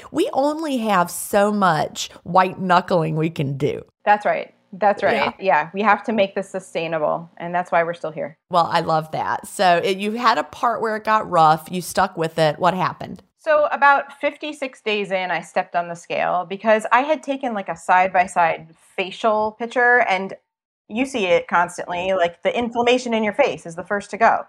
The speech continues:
Speaker 2: So I just was kinda curious, like, "Is this working? I don't know." So fifty-six days in, I, I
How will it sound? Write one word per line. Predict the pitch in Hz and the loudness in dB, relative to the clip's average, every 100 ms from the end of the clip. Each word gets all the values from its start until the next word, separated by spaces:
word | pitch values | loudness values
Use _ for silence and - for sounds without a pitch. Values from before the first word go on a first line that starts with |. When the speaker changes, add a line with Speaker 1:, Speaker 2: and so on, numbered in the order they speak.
| _ - _ _ | _ -20 _ _
Speaker 2:
So | 285 | -2
I | 320 | -2
just | 427 | -2
was | 403 - | -6 -2
kinda | 330 277 | 0 0
curious, | - 277 415 156 160 165 | 0 2 2 2 -2 0
like, | 180 175 | 0 0
"Is | 185 214 | -2 -2
this | 330 | 0
working? | 202 196 - 370 311 | 4 2 2 2 4
I | 208 | 6
don't | 311 269 | 6 4
know." | 311 170 | 4 4
So | - 208 190 - _ _ - | 2 2 2 -2 _ _ -6
fifty-six | 285 285 285 254 - | -4 -4 -4 -6 -2
days | 220 208 196 | 0 2 2
in, | 196 | 2
I, | 180 180 - - | 0 -4 -10 -2
I | 180 170 165 | 0 0 -4